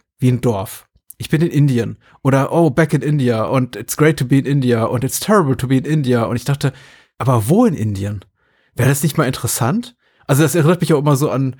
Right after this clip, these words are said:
an die Perspektive der U-S-Amerikaner, die dann in ihre Filme sagen, so, „Ach, wo, wo wart ihr letztes Jahr?“ „Ja, in Europa.“ „In Afrika.“ <laughs> Das ist,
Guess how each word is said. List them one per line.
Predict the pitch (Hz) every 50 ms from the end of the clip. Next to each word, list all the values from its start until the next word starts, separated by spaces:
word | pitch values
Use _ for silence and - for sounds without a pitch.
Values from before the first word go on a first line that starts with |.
| _ -
an | 127 139
die | 139
Perspektive | - - 160 160 - - 139 - - 165 147
der | 139 139 123
U-S-Amerikaner, | 120 - 170 160 160 139 143 143 135 127 - - 131 131 127
die | 120 123 123
dann | 117 120 120
in | 120
ihre | 117 127 120 117
Filme | - - 143 139 143
sagen, | 131 127 127 127 131 131
so, | 120 131 -
„Ach, | - 185 - -
wo, | 151 147 147 131
wo | 139 139
wart | 131 139 147 160
ihr | 165
letztes | 143 147 143 - 143 - -
Jahr?“ | 143 139 139
„Ja, | 139 131 135 135 139
in | 139
Europa.“ | 139 139 123 117 127 123 - 110 113 - - _ _ _ _ - - _ _ _ _ _ _
„In | - 170 -
Afrika.“ | - 143 - - 139 - - 107 101 101 - -
<laughs> | -
Das | 208 208 185 - -
ist, | 233 208 - -